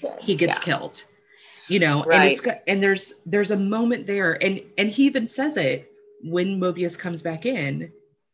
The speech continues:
Speaker 2: He even admits, he goes, "I'm a villain."
Speaker 1: Right.
Speaker 2: That's
Speaker 1: No,
Speaker 2: what I
Speaker 1: he does.
Speaker 2: am.
Speaker 1: When someone tells you who they are, believe them.
Speaker 2: Yeah. When someone
Speaker 1: Yeah.
Speaker 2: says, "This is me," that's what they
Speaker 1: Mm-hmm.
Speaker 2: are. That's all there is to it. And when someone is at a point when they have nothing else going for them,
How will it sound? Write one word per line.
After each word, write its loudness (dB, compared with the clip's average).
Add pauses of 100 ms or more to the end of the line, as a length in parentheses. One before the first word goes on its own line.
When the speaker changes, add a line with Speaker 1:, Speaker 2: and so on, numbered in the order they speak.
(140)
Speaker 2:
He -10
even -4
admits, -8
he -10
goes, -6
"I'm 0
a -4
villain." -6 (800)
Speaker 1:
Right. 2
Speaker 2:
That's -4
Speaker 1:
No, 6
Speaker 2:
what 6
I 8
Speaker 1:
he 8
does. 6
Speaker 2:
am. -8 (220)
Speaker 1:
When 6
someone 4
tells 6
you 2
who 0
they 4
are, 6
believe 4 (100)
them. 0 (160)
Speaker 2:
Yeah. 2
When -2
someone 0
Speaker 1:
Yeah. 0
Speaker 2:
says, -4 (240)
"This 0
is -4
me," -2 (560)
that's -2
what -2
they 0
Speaker 1:
Mm-hmm. 0
Speaker 2:
are. -10 (220)
That's -2
all 0
there 0
is -2
to -6
it. -12 (840)
And 0
when 0
someone -2
is -2
at 0
a -6
point -8
when -4
they 0
have -8
nothing 0
else -4
going -4
for -10
them, -4